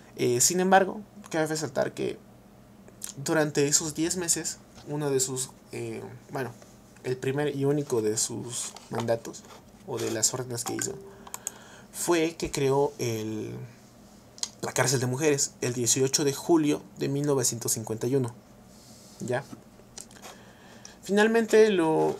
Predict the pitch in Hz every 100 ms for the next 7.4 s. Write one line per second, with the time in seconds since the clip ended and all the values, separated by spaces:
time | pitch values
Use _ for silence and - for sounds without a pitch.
0 | - - 190 180 160 156 147 151 196 -
1 | - - - - - - - - - -
2 | - - - - - - - - 147 147
3 | 143 143 151 120 113 110 123 123 117 110
4 | 110 110 139 - - - - - - -
5 | - - - - - - - - - -
6 | - - - - - - - - - -
7 | - 190 214 247